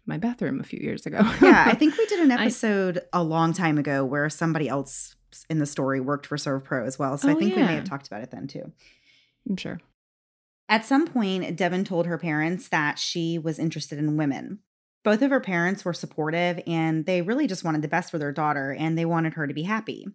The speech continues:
Speaker 2: Devin began an on-again, off-again relationship with Michelle Hetzel, who was one of her really good friends from high school that I mentioned before.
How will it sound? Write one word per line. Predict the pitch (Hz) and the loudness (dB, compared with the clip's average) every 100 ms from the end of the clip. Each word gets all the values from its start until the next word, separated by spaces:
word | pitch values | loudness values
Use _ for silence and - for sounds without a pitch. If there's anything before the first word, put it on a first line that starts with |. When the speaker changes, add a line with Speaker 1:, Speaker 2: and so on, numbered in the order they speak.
| _ _ _ _ _ _ _ | _ _ _ _ _ _ _
Speaker 2:
Devin | - 220 269 | 2 6 6
began | 277 185 180 170 175 | 4 2 2 2 2
an | 170 160 | 0 0
on-again, | 156 165 170 170 | 2 2 0 -2
off-again | 139 147 175 175 170 | -2 -4 -2 0 0
relationship | 165 147 151 190 175 208 202 - | 0 -2 -4 -4 -4 -2 -4 -6
with | 160 160 160 | -2 -2 -2
Michelle | 175 170 - 143 151 | -2 -2 -2 -4 -2
Hetzel, | 190 185 151 113 147 | -2 -2 -4 -6 -4
who | 165 151 | -2 0
was | 151 147 | -2 -2
one | 151 | -2
of | 139 | -2
her | - 147 139 | -2 -2 -2
really | 139 151 151 | -2 -2 -2
good | 151 | -4
friends | 139 147 143 | -4 -4 -4
from | - | -4
high | 147 156 | -4 -4
school | - 143 | -4 -6
that | 131 131 | -6 -2
I | |
mentioned | 135 131 139 | -2 -2 -4
before. | 120 135 139 - 175 | -4 -6 -8 -8 -10